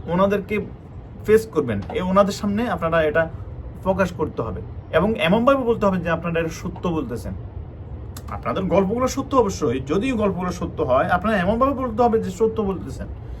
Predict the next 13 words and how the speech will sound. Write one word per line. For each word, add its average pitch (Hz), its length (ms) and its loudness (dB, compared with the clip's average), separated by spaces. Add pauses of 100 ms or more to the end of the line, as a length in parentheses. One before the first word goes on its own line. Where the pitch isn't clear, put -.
(480)
এরপর 226 380 4
যদি 185 180 -2
জজ 135 300 2
ভালো 127 200 2
হয়, 139 240 -2 (460)
আপনার 139 220 -4
প্রথম 170 360 0
কমিশনে 190 380 -2
যদি 175 160 -2
আপনার 156 240 -2
দোভাষী 123 320 0
ভালো 156 240 6
হয়, 165 240 0